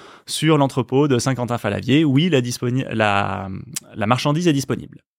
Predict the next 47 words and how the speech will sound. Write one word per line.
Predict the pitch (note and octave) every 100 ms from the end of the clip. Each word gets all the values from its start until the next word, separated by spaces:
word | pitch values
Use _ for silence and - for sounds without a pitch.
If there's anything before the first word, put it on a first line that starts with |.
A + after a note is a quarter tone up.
| -
Là, | C3+
ensuite, | F#3 - F3+
du | C#3
W | C3 B2
M | B2
S, | F3+ G3 -
ça | - A2+
va | A#2+
basculer | B2 - B2 B2+
chez | A#2
Exotech. | G2 G2 A#2+ F3+ - _ - - -
Donc, | G#2+
ça | A#2
va | A2
aller | D3
dans | A#2+
notre | G#2 B2
logiciel | G#2 F#2 G2+ A2 D#3 C3+
qui |
s'appelle | - - G#2 G2+ - A#2+
Deep | A#2+ C3
Sky, | - G2+ C3+ F3 - -
qui | - B2
va |
recevoir | G#2 E3 G3 F3 D#3
cette | D3 -
commande | A2 G#2 F3+ F#3+ - _ _
et | D#3 D#3+
qui | E3
va | C#3+ C3+
avoir | C3+ C3+
comme | - A#2
rôle | A2+ D3+ F#3+ F3
de, | A#2+ C3+ D#3+ E3+ -
euh, | A2+
l'ordonnancer, | B2 D3+ D#3 D#3+ C3+ A2+ -
donc | G2+ G#2
de |
choisir | G#2+ C3 B2 D#3+
par | A2
quelles | - E3+ C#3
étapes | C#3 B2+
successives | - - A2+ D3+ F3 F3
on | A2+
va | B2+
la | B2+
réaliser. | B2 A#2+ G#2 -